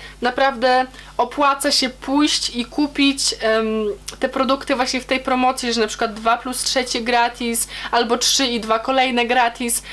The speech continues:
bo wtedy naprawdę wychodzi o wiele, wiele, wiele taniej i naprawdę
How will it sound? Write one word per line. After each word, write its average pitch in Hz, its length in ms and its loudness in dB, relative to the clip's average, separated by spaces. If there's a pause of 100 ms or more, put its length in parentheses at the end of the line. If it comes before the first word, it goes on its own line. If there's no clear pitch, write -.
(260)
bo 277 80 0
wtedy 311 340 0
naprawdę 285 560 2
wychodzi 254 440 0
o 262 100 2
wiele, 277 320 2
wiele, 262 240 2
wiele 262 400 2
taniej 254 680 0 (320)
i 247 60 -2
naprawdę 254 600 4